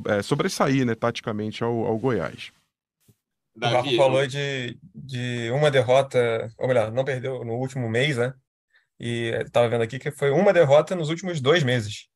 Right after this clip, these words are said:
Speaker 2: Dia trinta de julho que perdeu pro Corinthians, amanhã,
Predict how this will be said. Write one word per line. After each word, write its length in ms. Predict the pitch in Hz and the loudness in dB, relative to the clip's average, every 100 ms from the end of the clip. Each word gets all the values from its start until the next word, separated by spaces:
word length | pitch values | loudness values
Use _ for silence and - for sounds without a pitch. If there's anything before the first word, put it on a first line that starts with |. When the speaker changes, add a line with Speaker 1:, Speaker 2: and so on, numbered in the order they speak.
| _ | _
Speaker 2:
Dia 220 | - 120 113 | -6 -2 0
trinta 420 | - 147 156 143 | 0 -2 0 0
de 180 | 123 120 | -2 -4
julho 280 | 120 127 | -6 -6
que 40 | 123 | -4
perdeu 240 | 123 120 | -4 -4
pro 100 | 117 | -6
Corinthians, 680 | 120 117 139 185 185 - - - | -4 -2 -2 -4 -8 -12 -16 -8
amanhã, 580 | 120 113 113 113 113 | -6 -2 -2 -2 -4